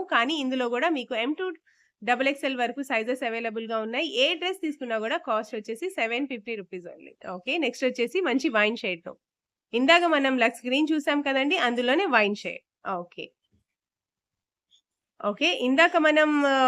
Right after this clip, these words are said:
వైన్ షేడ్, లైట్ వైన్ చూసాం కదండి, అందులోనే ఇది వచ్చేసి లక్స్ గ్రీన్ షేడ్ అయితే చూస్తున్నామండి. కట్ వర్క్ ప్యాటర్న్ లో, స్లీవ్స్ వచ్చేసి త్రీ ఫోర్త్ స్లీవ్స్.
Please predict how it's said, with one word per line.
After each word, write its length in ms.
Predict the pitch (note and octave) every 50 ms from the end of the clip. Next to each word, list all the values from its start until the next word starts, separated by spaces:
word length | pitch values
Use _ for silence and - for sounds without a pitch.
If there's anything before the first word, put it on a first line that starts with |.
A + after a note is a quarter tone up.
| B3
వైన్ 340 | A3+ G#3+ A3+ B3 C#4 D#4+ E4
షేడ్, 340 | E4 - D4 C#4 C#4 A#3 A3+ A3+
లైట్ 360 | G#3+ A3 A#3 C4 D4+ E4+ E4 D4+
వైన్ 260 | C4+ B3 B3 C4 C#4+
చూసాం 300 | - C4+ B3+ - B3 A#3 A#3
కదండి, 340 | A#3+ A3 G#3+ A3 B3 E4
అందులోనే 460 | E4 C4 A#3 A#3 A#3+ A#3 A3+ A#3 C#4 D#4+
ఇది 140 | D4 A3+
వచ్చేసి 400 | A3 A3 - B3+ A#3 A3+ - E4 E4
లక్స్ 280 | D4+ A#3+ A3 A3+ - G#3+
గ్రీన్ 300 | G#3 A3 B3 C#4 D#4 D#4
షేడ్ 220 | D#4+ D4 A#3+ A#3
అయితే 200 | A#3 A3 G#3+ A#3+
చూస్తున్నామండి. 680 | A3+ A#3+ A3+ G#3+ - - A3 G#3+ G#3 G#3 G3+ A3+ D4+ F4
కట్ 260 | - C4+ A3+ G#3+ -
వర్క్ 180 | A#3 A#3+ A#3+ -
ప్యాటర్న్ 400 | A#3 G#3+ G#3 G#3 G#3+ G#3+ A3 A#3+
లో, 100 | D4+ A#4 C5 - _ _ _ _ _
స్లీవ్స్ 380 | - - C4 C4 C#4+ D4+ C#4 D#4
వచ్చేసి 360 | D#4 C4 - D4+ C#4 - C#4+
త్రీ 200 | - - A#3+ B3 C4
ఫోర్త్ 300 | C4 - D4+ D#4 - -
స్లీవ్స్. 460 | - C#4 C#4 D4+ F4 A4 A#4+ - -